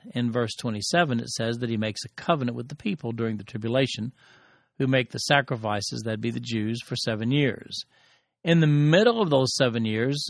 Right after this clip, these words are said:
in other words, in the middle of that week, he breaks the covenant and causes the sacrifices to cease. He also desecrates the temple at that three and a half year midpoint.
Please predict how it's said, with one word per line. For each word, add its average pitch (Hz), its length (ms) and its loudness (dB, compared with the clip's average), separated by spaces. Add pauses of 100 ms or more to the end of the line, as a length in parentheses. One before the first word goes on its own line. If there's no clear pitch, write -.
(140)
in 123 220 -2
other 120 160 0
words, 113 340 -2
in 113 200 -2
the 107 220 -4
middle 117 480 0
of 110 260 -4
that 110 340 -4
week, 117 500 -4 (500)
he 127 140 0
breaks 127 460 0
the 160 100 -4
covenant 131 480 0
and 139 120 -6
causes 120 440 -4
the 127 120 -4
sacrifices 110 920 -6
to 151 100 -6
cease. 135 500 -2 (760)
He 131 140 -2
also 151 320 4
desecrates 135 760 2
the 127 100 -12
temple 143 420 0
at 117 80 -4
that 123 240 -4
three 131 160 0
and 123 100 -2
a 117 40 -4
half 120 280 -4
year 120 140 -2
midpoint. 131 680 -2